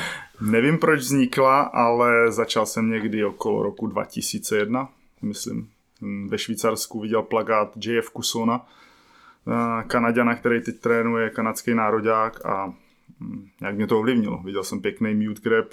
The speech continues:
mám ten plakát doteď, eh, na skříni v Kroměříži, v-, kde bydlí mamka. V pokojíčku, který mi tam zůstal a vždycky, když tam přijedu, tak se na to s hrdostí podívám, že tenhle týpek jako ovlivnil můj život vlastně na dalších, já nevím, dejme tomu dvacet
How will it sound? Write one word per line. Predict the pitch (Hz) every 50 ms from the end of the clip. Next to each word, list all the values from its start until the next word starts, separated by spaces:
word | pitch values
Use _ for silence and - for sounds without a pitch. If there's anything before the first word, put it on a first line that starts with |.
| - -
mám | 113 107 104 107 107 101
ten | - 110 107
plakát | - - 110 107 110 110 110 107 -
doteď, | 110 - - 110 104 - - -
eh, | 117 104 104
na | 104 104 107 107
skříni | - - - - - 107 104 107 104 104
v | - - -
Kroměříži, | - 107 104 107 104 98 101 104 98 98 104
v-, | 101 95 - - - 107 -
kde | - 104 101
bydlí | 101 101 - 107
mamka. | 104 107 107 104 - - 117 123 - - - - - - - - - - - - - - _
V | _
pokojíčku, | - 143 - 165 175 175 175 175 - - 208 185
který | 185 - 175 165 165
mi | 160
tam | - 165 160 156
zůstal | 143 151 147 - - 165 156 151 156 160 -
a | - 135
vždycky, | 127 127 127 - 131
když | 127 127
tam | - - 135 127 127 123
přijedu, | 123 - 127 123 117 120 120
tak | 117 117
se | - -
na | 120 110
to | - - 120 113 107 - - 104
s |
hrdostí | 101 107 117 113 110 107 - - - 123
podívám, | 120 - 113 110 107 107 107 110 107 107
že | 113
tenhle | 110 - - 110 107
týpek | 107 - 123 107 - - 113 110
jako | 110 101 - 117 110 107
ovlivnil | 101 110 110 107 107 110 110 110
můj | 110 110 110 107
život | 104 107 104 101 104 104 - - - 104
vlastně | 104 104 101 - - - 110 107
na | 107 107
dalších, | 101 101 101 98 - - - 107 - 78 - - - _ _ -
já | - -
nevím, | - - - -
dejme | - - - -
tomu | 98 107 107 104
dvacet | 92 95 - - - - - 98